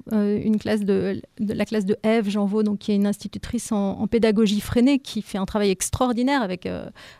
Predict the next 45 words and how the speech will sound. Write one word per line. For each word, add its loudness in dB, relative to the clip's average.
avec 0
les 4
moyens 6
qu'elle 4
a 10
dans 6
l'institution 2
et, 2
et 0
ce -4
qu'on 4
lui 4
donne, 8
mais, 8
mais 6
en 8
appliquant, 4
voilà, 4
les, 2
les, -4
ce -10
que -2
proposait, 2
euh, 2
Célestin 2
Freinet 4
il 4
y 2
a 0
déjà -2
cin-, -6
il -6
y -2
a -2
soixante-dix -2
ans 6
et 2
qui, -8
qui -6
est -2
complètement, 6
euh, 0
valable 4
aujourd'hui. 0
Euh, 0